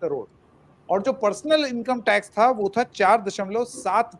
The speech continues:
तीन लाख करोड़। इस वजह से आप वो गैप देखते हैं कि ऑरेंज बार ऊपर है और ग्रीन बार नीचे है। फिर वो गैप दो हज़ार उन्नीस बीस में कम हुआ। फिर आप जानते हैं, वो कोरोना का वर्ष आया, दो हज़ार बीस इक्कीस,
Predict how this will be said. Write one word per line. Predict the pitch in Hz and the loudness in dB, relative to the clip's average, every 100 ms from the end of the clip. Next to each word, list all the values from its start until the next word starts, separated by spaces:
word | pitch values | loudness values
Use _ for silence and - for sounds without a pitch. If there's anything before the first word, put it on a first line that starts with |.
| - | -14
तीन | 202 226 | -10 -6
लाख | 196 175 190 190 - | -2 0 0 -2 -6
करोड़। | 165 151 117 _ _ 220 | -2 -2 -4 _ _ -10
इस | 214 | -4
वजह | 214 240 | 0 0
से | 240 | 2
आप | 254 233 254 | 4 4 0
वो | 220 | -4
गैप | 165 196 | 0 0
देखते | 185 185 - 240 | 0 -8 -6 -8
हैं | 262 | -4
कि | 269 | -4
ऑरेंज | - 190 233 247 | -2 0 0 0
बार | 180 180 220 | 0 4 4
ऊपर | 220 185 - 226 | 2 -4 -4 -2
है | 233 330 _ _ - _ | -2 -6 _ _ -20 _
और | 202 202 | -2 0
ग्रीन | 165 233 240 | -2 -4 -2
बार | 196 208 202 | 4 4 2
नीचे | 180 - 143 | -8 -10 -10
है। | 110 _ _ _ _ _ _ - | -10 _ _ _ _ _ _ -2
फिर | 254 | 0
वो | 269 277 | 4 4
गैप | 185 202 262 277 - - | 8 10 10 8 -14 4
दो | 226 | 6
हज़ार | 233 254 | 6 4
उन्नीस | 240 214 240 247 | 4 0 -2 -2
बीस | 185 247 240 | -4 -6 -4
में | 247 254 | -8 -6
कम | 208 208 | -4 -4
हुआ। | 190 196 180 - - - _ _ _ _ _ _ | 0 0 0 -6 -20 -20 _ _ _ _ _ _
फिर | 226 233 | 2 6
आप | 233 | 4
जानते | 214 214 214 | 2 -2 0
हैं, | 254 | 0
वो | 247 | 0
कोरोना | 240 208 208 233 | 2 2 2 2
का | 233 | 2
वर्ष | 220 190 208 | 2 2 0
आया, | 208 208 | 0 2
दो | 202 196 | 0 -2
हज़ार | 196 202 - | 2 0 0
बीस | 208 214 | -8 -8
इक्कीस, | - 190 220 220 | -12 -10 -8 -8